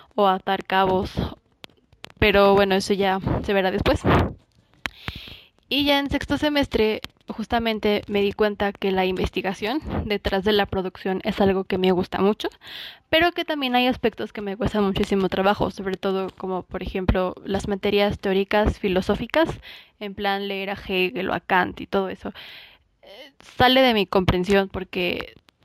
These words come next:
no tengo buenas bases, nunca tuve unas clases buenas de filosofía en bachillerato, y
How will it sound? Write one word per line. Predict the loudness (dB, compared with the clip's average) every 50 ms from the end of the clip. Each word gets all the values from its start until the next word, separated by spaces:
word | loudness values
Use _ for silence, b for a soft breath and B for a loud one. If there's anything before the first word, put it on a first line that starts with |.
| -12 -4
no | 0 0 0 2
tengo | 0 0 2 2 2
buenas | 4 4 2 2 2 2
bases, | 0 -2 -2 -2 -4 -4 -4 -8
nunca | -8 -4 -4 -2 0 0 2
tuve | 2 2 2 2 2 0 0 0
unas | 0 0 -2 -2 -2 -2
clases | -2 -2 0 0 2 2 4
buenas | 2 2 2 2 0
de | 0 -2
filosofía | -4 -2 -4 -2 -2 -2 -2 -2 -2 -2 0 2 2 2 0 -2
en | -2 -4 -2 0
bachillerato, | 0 -2 -2 -4 -4 -4 -2 0 0 0 0 0 -2 -2 -4 B B B B B B B B B B B -20 _ -8
y | -4 -4 -2 -2 -4